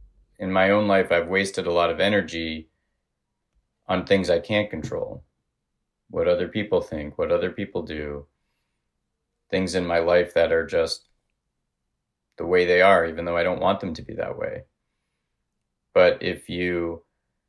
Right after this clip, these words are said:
have a dream and you stick to it and you, you bring your potential out of yourself,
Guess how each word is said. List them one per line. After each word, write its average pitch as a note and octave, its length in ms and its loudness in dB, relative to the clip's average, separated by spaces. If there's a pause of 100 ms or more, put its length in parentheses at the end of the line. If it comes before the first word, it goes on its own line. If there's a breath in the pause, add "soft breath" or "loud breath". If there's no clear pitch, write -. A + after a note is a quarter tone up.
(480)
have G2 260 4
a F#2+ 60 2
dream F#2+ 420 0
and E2+ 140 -4
you D#2+ 440 -8 (640)
stick - 400 -2
to D#2+ 200 -4
it D2+ 300 -2 (1400)
and F2+ 280 0
you, E2 400 -6
you E2 140 -10
bring F#2 360 0
your F2+ 300 0 (220)
potential F#2 480 -2
out G2 220 6
of G2+ 60 0
yourself, - 540 -4